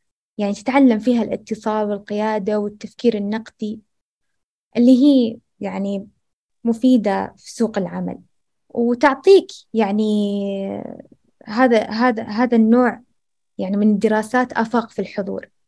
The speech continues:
طبعًا أنا لما أنهيت مرحلة البكالوريوس، آه، اللي كان يعني متخصص ويتمحور على الإنشاءات، آه، بناء المنشآت المختلفة وغيرها، وددت أني أنا أوسع مداركي ومهاراتي الاحترافية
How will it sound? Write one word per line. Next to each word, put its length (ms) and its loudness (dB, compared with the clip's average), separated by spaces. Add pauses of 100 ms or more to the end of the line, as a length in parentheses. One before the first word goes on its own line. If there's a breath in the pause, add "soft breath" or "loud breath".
(440)
طبعًا 240 4
أنا 340 4
لما 280 4
أنهيت 500 0
مرحلة 540 -4 (100)
البكالوريوس، 880 -6 (140)
آه، 420 -8
اللي 160 -4
كان 400 -2 (840)
يعني 300 -4
متخصص 840 -8
ويتمحور 560 -6
على 180 -8
الإنشاءات، 1160 -8
آه، 80 -8 (100)
بناء 280 -8
المنشآت 600 -10
المختلفة 680 -10
وغيرها، 600 -10 (480)
وددت 460 4
أني 300 2
أنا 140 4
أوسع 440 -4
مداركي 560 -2
ومهاراتي 540 -4
الاحترافية 960 -2